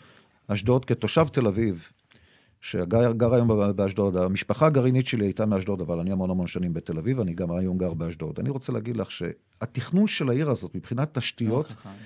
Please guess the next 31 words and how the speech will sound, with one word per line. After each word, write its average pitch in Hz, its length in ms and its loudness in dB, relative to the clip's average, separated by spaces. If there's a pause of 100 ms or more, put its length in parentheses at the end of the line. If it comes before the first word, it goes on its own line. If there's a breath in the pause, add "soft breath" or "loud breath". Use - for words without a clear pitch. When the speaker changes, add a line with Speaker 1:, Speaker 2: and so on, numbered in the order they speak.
(460 loud breath)
Speaker 1:
היא 156 140 4
תכנון, 208 480 2 (120)
זה - 160 0
תכנון 185 360 2
מאוד 165 280 0
מאוד 160 160 2
חכם. 143 420 0
העיר 170 260 6
מאוד 147 340 6
נעימה, 135 340 6
העיר 139 300 2
מאוד 135 280 4
נוחה. 117 340 4 (420 soft breath)
העיר 151 200 8
גם 147 200 10
התייפתה. 135 640 4 (560 loud breath)
אם, 147 80 2 (280)
אם 139 100 2
תשימי 139 380 2
לב 139 240 6
לבניינים 117 440 4
שנבנו 123 500 2
בשנים 127 420 2
האחרונות, 113 540 0 (880 soft breath)
הדירות 120 580 2
האלה 143 420 6
והבתים 107 480 2
האלה 139 260 4
והתשתיות 127 720 0 (220)
כן 202 240 6 (560)
תומכות 139 600 6